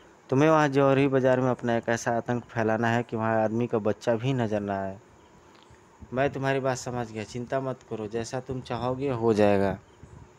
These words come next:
अगले दिन सुबह जौहरी बाज़ार में जैसे तूफान सा मच गया था,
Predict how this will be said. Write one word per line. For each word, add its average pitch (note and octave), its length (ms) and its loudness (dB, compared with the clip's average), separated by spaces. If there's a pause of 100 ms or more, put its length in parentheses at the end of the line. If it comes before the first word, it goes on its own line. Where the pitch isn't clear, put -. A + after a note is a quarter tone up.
(1500)
अगले C3 300 -4
दिन D3+ 200 -6
सुबह C#3+ 280 -4
जौहरी C3+ 360 -2
बाज़ार C3+ 320 -2
में C3+ 100 -6
जैसे C3 220 -8
तूफान B2 420 -8
सा B2 140 -12
मच A2+ 280 -12
गया G#2+ 80 -10
था, G#2 180 -12